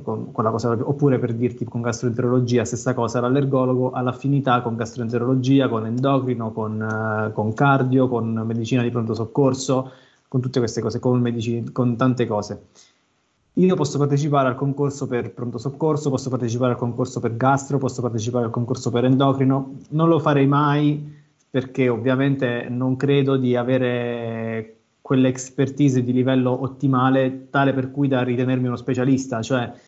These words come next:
se dovessi andare a fare un po' la medicina, un po' di improvvisazione lo potrei anche andare a fare, ma se lo, se, a me piace farle bene non lo farei mai,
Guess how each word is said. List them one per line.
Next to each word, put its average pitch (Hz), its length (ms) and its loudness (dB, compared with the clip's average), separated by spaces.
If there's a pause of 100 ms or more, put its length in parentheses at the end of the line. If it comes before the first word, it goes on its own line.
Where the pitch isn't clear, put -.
(260)
se - 140 -10
dovessi 131 320 0
andare 131 180 0
a - 20 -8
fare 131 260 0
un 117 140 -2
po' 127 360 0
la 117 100 -4
medicina, 123 420 -2
un 120 80 -6
po' 123 120 -4
di 117 80 -4
improvvisazione 127 640 0
lo 120 100 2
potrei 113 220 -2
anche 123 140 -2
andare 120 220 0
a - 20 0
fare, 113 280 -2
ma 113 300 -4 (440)
se - 180 0
lo, 131 240 2
se, - 380 -8
a 139 80 -2
me 147 80 6
piace 131 220 4
farle 135 280 2
bene 127 280 0
non 120 100 -6
lo 117 80 -4
farei 113 220 -4
mai, 110 360 -4